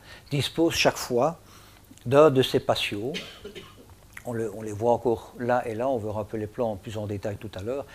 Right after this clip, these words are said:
qui amènent donc de la lumière, euh, à ce niveau-là et qui évitent d'avoir des, des balcons extérieurs. L'avantage de, de ce système,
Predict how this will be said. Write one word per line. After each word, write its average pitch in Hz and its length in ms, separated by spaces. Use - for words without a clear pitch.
qui 127 100
amènent 135 320
donc 120 160
de 110 80
la 110 120
lumière, 113 640
euh, 104 440
à 123 120
ce - 160
niveau-là 104 420
et 123 80
qui 127 160
évitent 117 340
d'avoir 117 580
des, 117 240
des 113 120
balcons 120 380
extérieurs. 110 480
L'avantage 156 640
de, 110 300
de 107 140
ce 160 140
système, 190 600